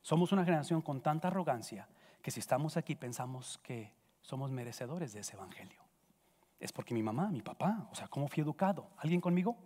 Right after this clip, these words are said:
¿Saben de qué estoy hablando? Por favor, véanme tantito. Es, es la cuestión de arrogancia, es la cuestión de, en inglés decimos pride. ¿Soberbia sería la palabra? Que dentro del cristianismo nos caracteriza una soberbia,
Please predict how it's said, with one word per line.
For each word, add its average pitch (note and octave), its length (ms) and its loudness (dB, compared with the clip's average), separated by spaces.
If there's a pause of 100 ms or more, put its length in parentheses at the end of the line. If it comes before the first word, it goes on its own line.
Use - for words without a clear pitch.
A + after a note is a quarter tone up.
(360)
¿Saben D3 160 2
de D#3+ 40 4
qué D#3 60 0
estoy F#3 120 4
hablando? F#3 360 10
Por D3 120 -8
favor, D#3+ 220 4
véanme A3+ 200 2
tantito. A#3 340 -2 (520)
Es, E3+ 140 2
es F3+ 120 6
la A3 80 8
cuestión G3 360 4
de G#3+ 80 10
arrogancia, E3+ 560 6 (160)
es D#3+ 80 8
la E3+ 100 12
cuestión F#3+ 420 6
de, F3+ 180 10 (140)
en D#3 100 4
inglés E3 220 8
decimos F3+ 260 8
pride. C3+ 680 10 (220)
¿Soberbia B3+ 600 12 (160)
sería F#3 260 10
la A#3 80 12
palabra? B3+ 420 12 (500)
Que F3 140 12
dentro B3+ 380 12
del C#4 120 10
cristianismo A3 520 12 (140)
nos F#3+ 140 12
caracteriza F#3 420 12
una A3 140 12
soberbia, D#3+ 600 12